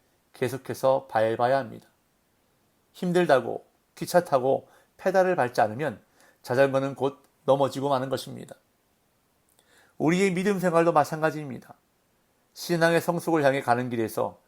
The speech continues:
가장 중요한 것은 부지런함과 꾸준함입니다. 힘들다고 귀찮다고 경건에 힘쓰는 삶을 멈추고 게으름에 빠지면 우리의 믿음 생활은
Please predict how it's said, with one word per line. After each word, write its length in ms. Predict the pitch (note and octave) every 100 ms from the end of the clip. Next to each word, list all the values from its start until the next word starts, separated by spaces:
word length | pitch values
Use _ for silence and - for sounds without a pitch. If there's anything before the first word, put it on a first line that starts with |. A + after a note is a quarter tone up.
| _ _ -
가장 340 | B2 B2+ C3
중요한 380 | - C3+ C3 B2
것은 380 | A2 - F3 G#3+ _ _ _ _ -
부지런함과 1000 | B2+ B2+ C3 B2 A#2+ A2+ A#2 C3 D3+ _ _
꾸준함입니다. 840 | F3+ F3 F3+ F3 E3+ E3 D#3 - - _ _ _ _ _ _ _ _ _ _ _
힘들다고 760 | - E3 D#3+ C#3+ B2+ B2 G#3+ - _ _ _ _
귀찮다고 720 | - C#3+ D#3+ - A#2+ A#2+ A2+ - _ _ -
경건에 480 | B2+ D#3 D#3+ D#3+ D#3+
힘쓰는 320 | D3 E3 D#3+
삶을 560 | - D#3+ E3+ F3 B2+
멈추고 760 | A#2 B2+ D3 - D#3 E3 C3+ - - -
게으름에 460 | B2+ C3 C#3+ D#3+
빠지면 540 | D#3+ C#3+ B2+ B2+ A2 F2 - _ -
우리의 440 | A#2+ C#3+ D3+ D3+
믿음 260 | C3 D3 C#3
생활은 520 | A#2+ G#2+ A2 E3